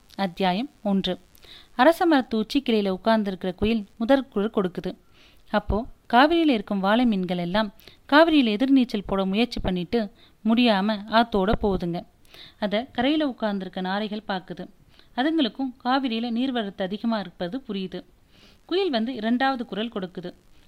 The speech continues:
அப்ப கிருஷ்ணராமரான பிரம்மராயருக்கு முழிப்பு வருது. அவர் எழுந்துட்டாலும் கண்ணை மூடிண்டு வெறுமனே படுத்துட்டு இருக்கார். அன்னைக்கு என்னென்ன வேலைகள், கடமைகள் இருக்குன்னு யோசிக்கிறார். அப்புறம் விளக்கொளியில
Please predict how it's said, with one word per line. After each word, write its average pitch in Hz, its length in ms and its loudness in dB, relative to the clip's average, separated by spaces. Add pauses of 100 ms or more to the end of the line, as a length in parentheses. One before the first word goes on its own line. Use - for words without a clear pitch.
அப்ப 214 340 -6 (240)
கிருஷ்ணராமரான 220 880 0
பிரம்மராயருக்கு 208 800 -2 (120)
முழிப்பு 262 240 0
வருது. 180 360 -6 (480)
அவர் 269 200 4
எழுந்துட்டாலும் 247 800 0
கண்ணை 269 380 4
மூடிண்டு 196 520 -2
வெறுமனே 220 340 0
படுத்துட்டு 226 340 0
இருக்கார். 175 420 -4 (560)
அன்னைக்கு 247 320 2
என்னென்ன 339 320 4
வேலைகள், 233 480 0 (140)
கடமைகள் 240 460 2
இருக்குன்னு 214 420 -2
யோசிக்கிறார். 180 500 -4 (440)
அப்புறம் 202 400 -6 (160)
விளக்கொளியில 240 680 0